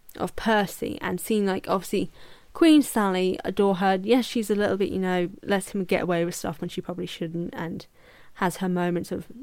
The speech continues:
being the best in terms of, like, motherly sort of duties, but as a whole, she's never resented him. She's, she's never been unkind to him, never given him a reason to want to run away, even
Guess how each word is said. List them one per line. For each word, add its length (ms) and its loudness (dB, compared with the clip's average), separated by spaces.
being 220 4
the 80 4
best 500 0
in 100 -4
terms 440 -2
of, 220 -2
like, 380 -8
motherly 480 0
sort 220 -8
of 80 -10
duties, 640 -2
but 260 4
as 180 4
a 80 4
whole, 280 4
she's 260 -4
never 360 2
resented 560 0
him. 340 -2
She's, 400 -6
she's 220 -4
never 160 2
been 200 2
unkind 640 -2
to 60 -18
him, 200 -4
never 200 2
given 260 0
him 140 -4
a 80 -2
reason 360 0
to 100 -8
want 200 -8
to 220 -8
run 260 2
away, 220 2
even 440 2